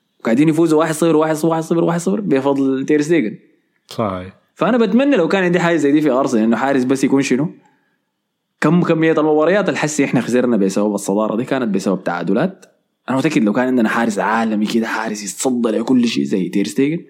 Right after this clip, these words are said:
Speaker 1: كنا فزنا بيه.
Speaker 2: هي حاجة صعبة، لأنه جوارديولا ذاته، جوارديولا ذاته السبب في الموضوع ده، كان عنده حارس بس واحد اللي فيه الحاجتين دي، يعني، هو نوير كان.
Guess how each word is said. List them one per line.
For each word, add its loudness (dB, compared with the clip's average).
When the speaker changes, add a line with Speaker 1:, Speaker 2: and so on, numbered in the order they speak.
Speaker 1:
كنا 0
فزنا -2
بيه. -10
Speaker 2:
هي 0
حاجة 0
صعبة، 0
لأنه -2
جوارديولا 0
ذاته، 2
جوارديولا 0
ذاته -2
السبب -4
في -6
الموضوع -2
ده، -2
كان -4
عنده -2
حارس -2
بس -2
واحد 0
اللي -4
فيه 0
الحاجتين -6
دي، -6
يعني، -12
هو -2
نوير 0
كان. -16